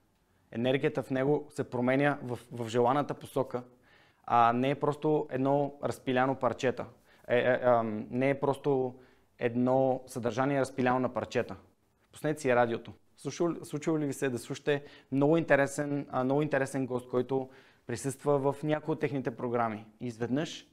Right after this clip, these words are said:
на седмата минутка, след музиката, след следващото парче. Това разваля абсолютно цялата динамика на вашия разговор. Представете си, че вие си говорите с вашите деца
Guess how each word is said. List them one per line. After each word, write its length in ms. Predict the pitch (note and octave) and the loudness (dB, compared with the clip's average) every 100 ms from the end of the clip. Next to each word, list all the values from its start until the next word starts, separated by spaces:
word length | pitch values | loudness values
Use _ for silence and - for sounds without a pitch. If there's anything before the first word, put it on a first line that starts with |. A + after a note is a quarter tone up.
| - | -16
на 80 | |
седмата 440 | G#2+ A#2+ C3+ C#3 C#3+ | -6 -4 -4 -4 -4
минутка, 440 | D3 D3 - C#3+ - - _ _ - - _ _ _ _ _ _ _ _ | -2 -4 -6 -10 -10 -20 _ _ -20 -20 _ _ _ _ _ _ _ _
след 340 | - - C3+ C3+ | -16 -4 -2 -2
музиката, 540 | A2 A#2 G#2+ - - _ _ _ _ _ | -6 -6 -8 -16 -20 _ _ _ _ _
след 360 | - B2+ C3 - | -4 -2 -2 -6
следващото 560 | - A#2+ B2 - - | 0 2 0 -4 -8
парче. 420 | B2 A#2 - G2 - - _ _ _ _ _ _ | -6 -6 -6 -8 -8 -20 _ _ _ _ _ _
Това 180 | - C3+ | 4 4
разваля 340 | C3 A#2+ B2+ | 4 2 2
абсолютно 360 | A#2+ - C3 C3+ | 2 -4 -6 -4
цялата 300 | B2 - B2 | -4 -4 -6
динамика 420 | A2+ A#2+ A2+ A#2+ | -6 -6 -8 -6
на 80 | G#2+ | -4
вашия 320 | G#2+ - G#2+ | -4 -2 -2
разговор. 360 | G#2+ G#2+ G2+ F#2+ _ | -2 -4 -8 -12 _
Представете 420 | - A2+ C#3 F3+ - | -10 -2 2 2 2
си, 100 | E3 | -6
че 120 | C#3+ | -2
вие 100 | D#3 | -2
си 140 | D3+ | -2
говорите 320 | C3 C3+ C#3 | -2 -2 -2
с 180 | - B2 | -4 -4
вашите 300 | A#2 B2+ - | 0 0 0
деца 480 | A2 G2+ B2 B2+ D#3 | -4 -2 2 2 0